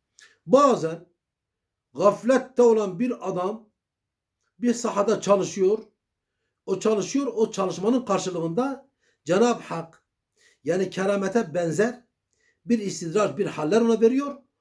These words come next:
O hallerle bazı şeyleri hisseder ve ortaya döker. Fakat bu istidraç sahibi, bu hal sahibi nefsine isnat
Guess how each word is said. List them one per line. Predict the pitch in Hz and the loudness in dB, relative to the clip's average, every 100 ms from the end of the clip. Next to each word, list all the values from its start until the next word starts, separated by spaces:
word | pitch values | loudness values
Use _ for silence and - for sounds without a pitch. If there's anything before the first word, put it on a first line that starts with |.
| _ - | _ -4
O | 202 | -4
hallerle | - 180 185 254 202 143 | -2 -6 -2 0 -2 -2
bazı | 190 185 147 | -2 -2 -6
şeyleri | 196 170 156 | -8 -6 -6
hisseder | 180 165 208 233 - _ _ _ | -6 -4 0 0 -2 _ _ _
ve | 175 | -2
ortaya | 160 120 143 151 | -2 -2 -2 -2
döker. | 113 110 - _ _ _ _ _ _ _ _ _ _ | -4 -8 -12 _ _ _ _ _ _ _ _ _ _
Fakat | _ 135 220 208 - _ _ _ _ | _ -8 -6 -8 -12 _ _ _ _
bu | 165 | -4
istidraç | 160 120 165 180 | -2 -2 -2 -2
sahibi, | 156 113 101 143 190 _ _ _ _ _ _ | -2 -6 -6 -8 -10 _ _ _ _ _ _
bu | 165 202 | 2 2
hal | - 254 247 | 6 4 4
sahibi | 175 143 151 254 269 _ _ _ _ _ _ _ _ _ _ _ 107 | -2 -4 -4 -4 -8 _ _ _ _ _ _ _ _ _ _ _ -10
nefsine | 131 160 160 - 156 180 170 | -8 -8 -10 -10 -6 -6 -6
isnat | 139 - 151 180 196 208 208 | -8 -8 -2 0 2 0 -4